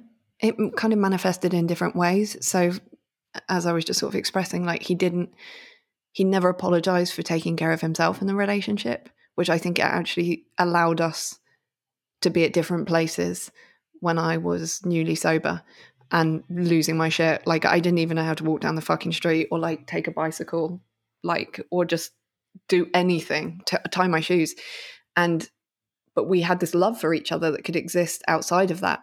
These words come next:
But that was because he was, he had boundaries and he took care of himself. So I think initially it expressed itself through self-care.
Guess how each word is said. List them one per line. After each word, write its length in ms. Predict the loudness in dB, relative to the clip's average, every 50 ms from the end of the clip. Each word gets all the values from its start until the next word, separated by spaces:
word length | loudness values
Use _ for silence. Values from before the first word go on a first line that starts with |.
| _ _
But 120 | -4 -4 -4 -6 -6
that 220 | 0 0 2 2 2
was 100 | -2 -2
because 280 | -2 -2 -4 -4 -4
he 160 | -2 -2 -2 -2
was, 260 | -2 -2 -4 -8 -14 _
he 180 | -4 -2 0 0
had 200 | 0 0 0 2
boundaries 520 | 2 2 4 4 4 4 4 2 0 -2 -8 -18 -18 -18 -18 -20 -20 _ _ 0
and 300 | 2 2 2 2 0 -2 -4
he 380 | -6 -4 0 0 0 0 0
took 220 | -2 -4 -6 -6 -2
care 160 | 0 0 0
of 60 | 2
himself. 340 | 0 -2 -2 -2 -2 -2 -2
So 140 | 0 2 2
I 60 | 2
think 220 | 2 2 0 0
initially 440 | 2 2 2 2 2 2 2 2 2
it 40 | 0
expressed 400 | -2 -4 -2 -2 -2 -2 -2 -6
itself 400 | -8 -6 -2 0 0 0 0 -4
through 320 | -8 -6 -2 0 0 0
self-care. 640 | 0 0 0 0 0 -2 -2 0 2 2 2 2 0